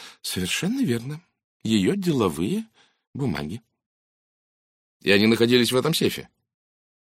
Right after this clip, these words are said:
На щеках Элизы вновь проступил румянец. Она была явно раздражена такой настойчивостью. "Я выполняла инструкции, мадам",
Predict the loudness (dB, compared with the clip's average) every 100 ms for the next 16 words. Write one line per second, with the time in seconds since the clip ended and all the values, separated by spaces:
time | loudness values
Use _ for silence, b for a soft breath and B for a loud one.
0 | _ _ -6 -4 -4 -6 -6 -6 -6 -6
1 | -6 -4 -6 -6 -12 -10 -10 -10 -10 -8
2 | -10 -14 -20 _ -14 -14 _ _ _ _
3 | B B B 0 0 2 0 0 0 0
4 | 0 0 -2 -4 -2 -2 -2 -6 -12 -8
5 | -8 -8 -10 -10 -10 -10 -10 -10 -12 b
6 | b b b b -2 2 2 2 2 2
7 | 4 2 2 0 -2 -4 -2 -2 -2 -2
8 | -8 -20